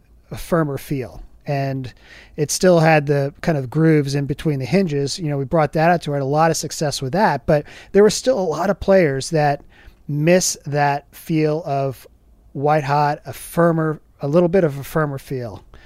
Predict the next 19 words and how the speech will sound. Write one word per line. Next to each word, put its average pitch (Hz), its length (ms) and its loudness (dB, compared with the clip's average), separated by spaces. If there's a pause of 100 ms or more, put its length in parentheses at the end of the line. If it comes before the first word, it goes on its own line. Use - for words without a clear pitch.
(280)
And 151 200 -2
so 151 720 2
we 165 200 2
went 170 180 2
back 156 280 4
to - 60 -20
kind 160 140 0
of 147 80 -2
the 135 180 -4
drawing 151 360 0
board, 131 200 -6
says, 131 180 -8
"How 170 180 -2
can 170 160 -6
we 147 100 -4
tweak 160 320 -6
this 139 220 -6
insert 151 520 -4
to 135 300 -6